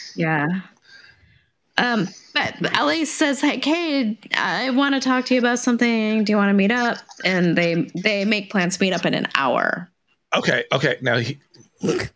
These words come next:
Speaker 2: Ellie says she's gonna be in Dallas.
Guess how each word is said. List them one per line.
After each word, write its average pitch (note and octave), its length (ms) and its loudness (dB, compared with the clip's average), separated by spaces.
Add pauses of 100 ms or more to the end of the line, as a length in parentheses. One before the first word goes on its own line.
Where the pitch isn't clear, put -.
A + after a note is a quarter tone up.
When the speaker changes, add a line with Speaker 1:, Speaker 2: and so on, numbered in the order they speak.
(260)
Speaker 2:
Ellie C#3+ 300 2
says B2 400 2
she's - 240 -2
gonna B2 320 2
be B2 280 2
in B2+ 260 -2
Dallas. G#2+ 560 0